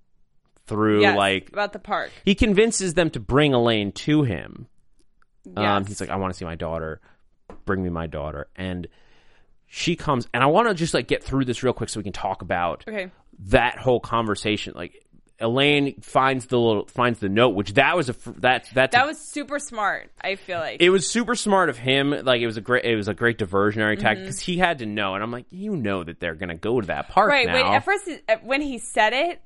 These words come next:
Speaker 2: I thought it was cool how they made that happen. But in the back of my mind, I was like, "That was way too easy." You know, he's not gonna say "the park"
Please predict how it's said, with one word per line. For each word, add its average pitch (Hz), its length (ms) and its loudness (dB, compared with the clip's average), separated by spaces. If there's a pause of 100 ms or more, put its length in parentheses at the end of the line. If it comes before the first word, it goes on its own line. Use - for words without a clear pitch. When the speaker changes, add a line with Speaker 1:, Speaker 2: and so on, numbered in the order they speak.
(120)
Speaker 2:
I 226 100 -2
thought 220 220 0
it 214 80 -2 (100)
was 190 180 -10
cool 214 260 -6
how 214 180 0
they 185 160 -4
made 180 240 -8
that 185 100 -2
happen. 190 460 -4
But 247 120 -8
in 220 40 -8
the 214 60 -14
back 220 140 -2
of 226 40 -14
my 233 80 -8
mind, 202 300 -4
I - 20 -6
was 190 100 -10
like, 190 120 -10
"That 262 120 -4
was 247 160 -8
way 196 220 -6
too 202 260 -14
easy." 185 420 -12
You 254 180 -12
know, 202 120 -2
he's 214 200 -12
not 247 120 -6
gonna 220 140 -14
say 180 400 -6 (360)
"the 196 100 2
park" 202 640 2